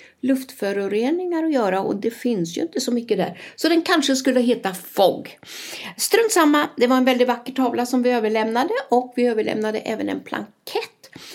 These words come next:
En liten där det stod, ehm, Täby, Rotary Täby sextio år. Och nu var det ju så att i deras system får de inte Å, Ä, Ö. Så det,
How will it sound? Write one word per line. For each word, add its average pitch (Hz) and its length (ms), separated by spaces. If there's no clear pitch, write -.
En 269 140
liten 247 580
där 226 280
det - 120
stod, - 440
ehm, - 500
Täby, 190 460
Rotary 185 400
Täby 196 300
sextio - 460
år. - 340
Och - 240
nu 302 100
var 254 200
det 262 60
ju 262 80
så 196 260
att 190 200
i - 100
deras 220 320
system 208 480
får - 240
de - 140
inte 185 260
Å, 175 320
Ä, 160 240
Ö. - 380
Så - 180
det, 190 300